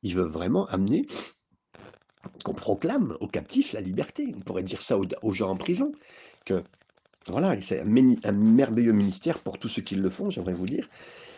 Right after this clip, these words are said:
Mais, mais il y a plein de gens qui sont pas en prison et qui sont emprisonnés quand même. Mais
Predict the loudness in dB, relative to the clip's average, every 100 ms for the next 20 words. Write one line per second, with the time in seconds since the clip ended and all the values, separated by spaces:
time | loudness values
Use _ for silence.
0 | -20 -16 -2 0 0 -4 -16 _ _ _
1 | _ _ _ _ _ -20 -14 -4 0 0
2 | -2 -4 0 2 2 0 -2 -2 0 0
3 | -2 -2 0 2 2 0 -4 -4 -6 -4
4 | -4 -4 -2 -2 -2 -2 -8 -8 4 6
5 | 6